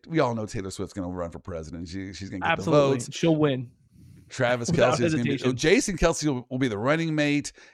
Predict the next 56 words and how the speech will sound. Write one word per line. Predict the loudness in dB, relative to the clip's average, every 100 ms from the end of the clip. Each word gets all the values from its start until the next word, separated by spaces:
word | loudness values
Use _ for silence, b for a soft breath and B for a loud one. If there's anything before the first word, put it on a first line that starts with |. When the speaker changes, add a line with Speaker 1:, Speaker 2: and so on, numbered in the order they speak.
| -4
Speaker 1:
and | -2 0
this | -2 -4
will |
be | -4 -4
the | -4
Speaker 2:
Ooh. |
Speaker 1:
most, | -6 -8
uh, | -8 -8 -8
fun | -8 -8 -8
ticket | -10 -12 -10
in | -10
the |
history | -8 -10 -8
of | -6
mankind. | -6 -8 -8 -10 -12 -18 B B B
Uh, | -2
I | 0 2
have | 0
no | -4
Speaker 2:
Awesome. | -6
Speaker 1:
idea | -8 -10 -10 -16
<laughs> | _
what | -8
their | -8
politics | -4 -2 -2 -4 -6 -2
are. | -2 -2 B B
I | 0
know | 2 4
people | 0 -4
say | -6 -6 -2 -2
what | -4 -6
Taylor | -6 -4
Swift's | -4 -8 -4
politics | 0 0 -2 -2
are. | -2
I | 0
haven't | -2 -2 -6
seen | -12 -4 -2
it | -2
yet. | -2 -2 -2 -6 B B
Maybe | -8 -2 2
Speaker 2:
No. | 2
Speaker 1:
it's | 2
out | 2 0 0
there. | -2 -2 -4
I | -6 -6
don't | -8
know. | -10 -12 -14 _ _ _ _
Speaker 2:
I | -2
think | -2 -2
it's, | -4
Speaker 1:
Um, | -4
Speaker 2:
uh, | -6 -6 0
I | 0
think | 0
it's | -6